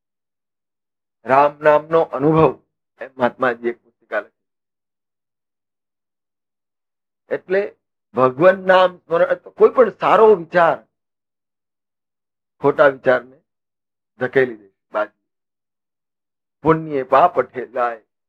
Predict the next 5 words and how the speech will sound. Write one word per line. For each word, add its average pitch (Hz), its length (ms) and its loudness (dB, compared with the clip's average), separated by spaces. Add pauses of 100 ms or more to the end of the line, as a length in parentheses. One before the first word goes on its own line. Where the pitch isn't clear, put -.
થોડી 131 300 -2
રાણી, 120 260 -6 (1300)
પુણ્યે 160 600 -2 (400)
પાપ 147 340 0
ઠેલાય." - 360 -20